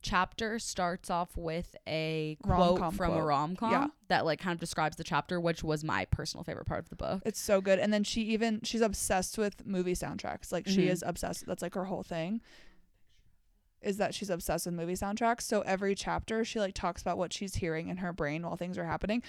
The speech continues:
Speaker 2: So, like, the soundtrack is written.
Speaker 1: Yeah.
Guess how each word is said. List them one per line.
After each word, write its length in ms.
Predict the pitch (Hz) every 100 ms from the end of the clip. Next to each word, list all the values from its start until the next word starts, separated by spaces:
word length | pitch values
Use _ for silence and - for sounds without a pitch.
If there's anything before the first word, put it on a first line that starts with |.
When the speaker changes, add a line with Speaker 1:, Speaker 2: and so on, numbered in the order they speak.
| -
Speaker 2:
So, 140 | - -
like, 120 | 220
the 80 | 233
soundtrack 420 | 320 415 320 -
is 120 | 170
written. 360 | 185 185 - - _ _ _ - - _ _ _ _ -
Speaker 1:
Yeah. 220 | 180 165